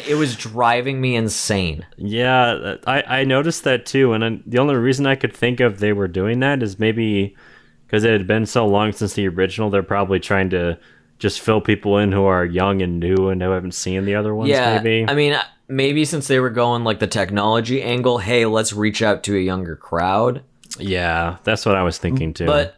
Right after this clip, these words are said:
Speaker 1: I mean, I don't know how it was back then, but I feel like Michael Myers now is just, like, cul-, cultural osmosis.
Speaker 2: <laughs>
Speaker 1: Everyone knows who he is. He's a household name.
Speaker 2: Oh, yeah.
Speaker 1: Everyone knows the masks.
Speaker 2: Mm-hmm.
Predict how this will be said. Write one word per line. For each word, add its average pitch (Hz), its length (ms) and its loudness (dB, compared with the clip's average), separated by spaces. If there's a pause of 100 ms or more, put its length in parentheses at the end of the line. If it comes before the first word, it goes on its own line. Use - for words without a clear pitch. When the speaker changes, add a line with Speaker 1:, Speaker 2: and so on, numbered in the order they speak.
(120)
Speaker 1:
I 147 100 0
mean, 160 300 -2
I 135 160 0
don't 156 80 0
know 156 100 -2
how 147 160 0
it 127 40 -2
was 131 160 0
back 110 200 -2
then, 151 200 -2
but 113 100 2
I 113 80 2
feel 175 180 -4
like 139 160 0
Michael 120 320 -2
Myers 95 320 0
now 110 220 0
is 92 100 -2
just, - 140 -6
like, - 240 -2
cul-, - 320 -6
cultural 117 500 0
osmosis. 87 920 -4 (280)
Speaker 2:
<laughs> 92 300 -2
Speaker 1:
Everyone 120 500 2
knows 101 340 2
who 113 120 0
he 95 140 2
is. 101 140 2
He's 113 120 0
a 90 60 2
household 104 500 -2
name. 95 440 -2 (200)
Speaker 2:
Oh, 143 260 -2
yeah. 95 540 2 (100)
Speaker 1:
Everyone 147 480 0
knows 123 240 2
the 123 80 0
masks. 107 760 -4 (140)
Speaker 2:
Mm-hmm. 123 380 4